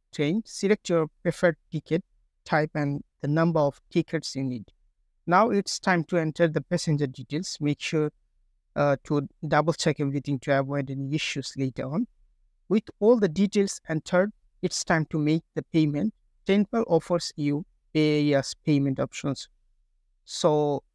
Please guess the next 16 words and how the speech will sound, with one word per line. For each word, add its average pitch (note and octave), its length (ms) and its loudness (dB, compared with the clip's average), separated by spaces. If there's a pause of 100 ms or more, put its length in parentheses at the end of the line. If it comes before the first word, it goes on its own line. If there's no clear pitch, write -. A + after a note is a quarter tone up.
choose A#3+ 300 2
the D3+ 500 0 (240)
one F3 420 2 (560)
that D3 400 0 (440)
suits - 520 -2
you D3 120 2
best. - 500 -10 (180)
And C#3 160 0
just - 260 -4
like C#3+ 220 2
that, D#3 160 2 (460)
you C#3 200 2
are B2 100 0
done. B2+ 240 -2 (840)
You F3 160 4
will G3+ 240 2